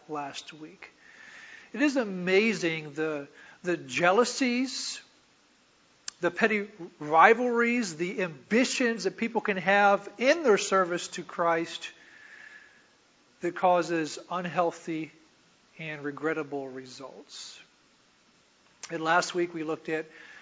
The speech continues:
Philippians in chapter one, and Paul referenced that. Evidently there were some jealousies concerning Paul, and so people, as they sought to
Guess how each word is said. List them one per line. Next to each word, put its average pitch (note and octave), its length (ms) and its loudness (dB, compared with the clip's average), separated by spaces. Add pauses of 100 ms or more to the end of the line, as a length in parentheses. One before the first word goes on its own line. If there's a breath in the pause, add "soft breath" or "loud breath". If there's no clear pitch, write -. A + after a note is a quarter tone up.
(260 loud breath)
Philippians D3+ 840 -4 (360)
in D3 100 -12
chapter D3 480 -2
one, C#3 540 -2 (880)
and C3+ 100 -20
Paul D3+ 280 2
referenced C#3+ 480 -4
that. C#3 300 -4
Evidently D3+ 480 -4
there D3+ 160 -2
were D3 120 -2
some C#3+ 240 -8 (840 loud breath)
jealousies F#3+ 800 4
concerning F3 580 0
Paul, F3 460 4
and E3 120 -6
so E3+ 160 0
people, G3+ 400 0
as E3+ 140 -2
they F3 120 4
sought F3+ 400 4
to E3+ 180 0